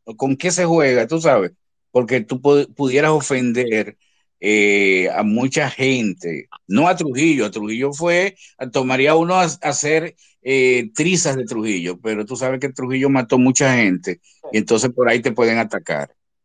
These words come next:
Speaker 2: También es cierto. Yo por eso mejor quise ver la idea, para ver, déjame ver qué piensa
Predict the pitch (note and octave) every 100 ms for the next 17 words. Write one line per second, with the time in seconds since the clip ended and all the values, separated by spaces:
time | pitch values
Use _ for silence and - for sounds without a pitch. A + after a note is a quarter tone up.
0 | _ D#3 D#3 D#3 C#3+ E3 D#3+ C3 A#2 B2+
1 | D3+ F3+ F#3 E3 E3 F3+ F3+ F3 - D#3
2 | D#3 E3 D#3 D#3+ D#3+ D#3 D3 B2 A#2 _
3 | B2+ C#3+ D3+ D3+ E3 D3 C#3 C#3+ C#3+ -
4 | - B2+ _ E3+ F#3+ F#3 F3+ F3 E3+ E3
5 | - D3+ C#3